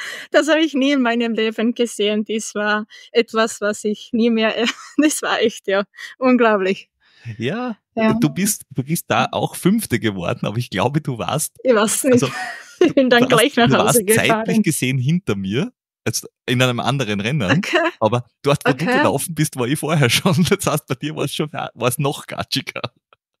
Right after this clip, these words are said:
Speaker 2: <laughs>
Speaker 1: Na, das war wirklich, ja.
Speaker 2: Aber das war, ja, ich, ich habe noch nie as-, so ein Gatsch-Ding
Speaker 1: Ja, das war wirklich,
Speaker 2: gesehen.
Speaker 1: ja, <laughs> wie du sagst, unglaublich.
Speaker 2: Ja.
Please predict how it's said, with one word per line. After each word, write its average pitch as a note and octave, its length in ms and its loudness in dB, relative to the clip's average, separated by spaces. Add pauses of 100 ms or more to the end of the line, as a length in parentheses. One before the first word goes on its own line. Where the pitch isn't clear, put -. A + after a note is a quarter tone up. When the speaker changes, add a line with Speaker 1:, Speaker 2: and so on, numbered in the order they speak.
(260)
Speaker 2:
<laughs> F#3+ 760 -2
Speaker 1:
Na, A3+ 200 4
das G3+ 220 0
war G3+ 180 2
wirklich, G3+ 460 2
ja. G3 160 4
Speaker 2:
Aber G#3 120 0
das E3 140 -2
war, B2+ 260 2 (380)
ja, D3+ 160 -2 (480)
ich, - 180 -8 (140)
ich B2+ 140 -6
habe B2 200 0
noch A#2 320 -6
nie D3 480 -2 (540)
as-, - 480 -2
so - 460 2
ein G#2+ 400 -2 (1400)
Gatsch-Ding - 2000 -4
Speaker 1:
Ja, B3 160 -2
das - 180 -2
war G#3+ 160 2
wirklich, G#3+ 380 -2
Speaker 2:
gesehen. G3 240 -6
Speaker 1:
ja, A3+ 300 -2
<laughs> C4+ 180 2
wie C4 140 2
du C4 100 4
sagst, G#3 520 0
unglaublich. G#3 680 2 (300)
Speaker 2:
Ja. - 160 -2